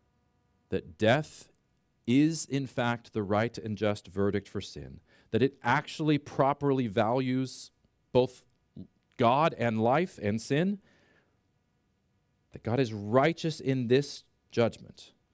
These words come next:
until we accept that, the heart of the Bible, the heart of the gospel, will not make much sense to us. Because it says, "Without the shedding of blood, there is no forgiveness of sins."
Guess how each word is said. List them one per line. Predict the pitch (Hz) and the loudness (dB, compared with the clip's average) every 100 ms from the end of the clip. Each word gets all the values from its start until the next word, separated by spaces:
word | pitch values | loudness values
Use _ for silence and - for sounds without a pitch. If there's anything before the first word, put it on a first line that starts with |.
| _ _ _ - | _ _ _ -6
until | 113 - - 160 185 | -6 -6 2 4 6
we | 190 | 6
accept | 165 - 135 123 - | 4 2 -2 -2 -4
that, | 87 85 _ _ - - _ _ | -6 -8 _ _ -20 -20 _ _
the | 95 | -8
heart | - 139 147 | -2 2 2
of | 165 | 2
the | 147 | 0
Bible, | 104 95 - - _ _ _ _ _ | -2 -4 -6 -18 _ _ _ _ _
the | - | -18
heart | - - 143 | -6 0 2
of | 160 | 2
the | 151 | 0
gospel, | 101 87 - - 65 _ _ _ _ _ _ _ _ - | -2 -4 -8 -16 -18 _ _ _ _ _ _ _ _ -6
will | 104 101 | 0 0
not | 107 110 - | 2 -2 -2
make | 104 98 - | -4 -4 -6
much | 95 85 - | -8 -8 -10
sense | 80 87 - | -16 -16 -20
to | - - | -20 -20
us. | - - - _ _ _ _ _ _ _ _ _ _ _ _ _ _ _ _ _ _ _ _ _ _ _ | -20 -20 -20 _ _ _ _ _ _ _ _ _ _ _ _ _ _ _ _ _ _ _ _ _ _ _
Because | - 101 | -8 -8
it | 95 | -6
says, | - 107 95 | -4 -4 -2
"Without | 98 110 110 | -4 -2 -2
the | 110 | -4
shedding | - 117 107 101 | -4 -2 -2 -4
of | 87 | -2
blood, | 98 95 | 0 0
there | 92 | -2
is | 90 87 | -6 -6
no | 90 | -8
forgiveness | - 82 85 85 - | -10 -10 -10 -10 -14
of | - | -16
sins." | - - _ - - | -18 -20 _ -20 -20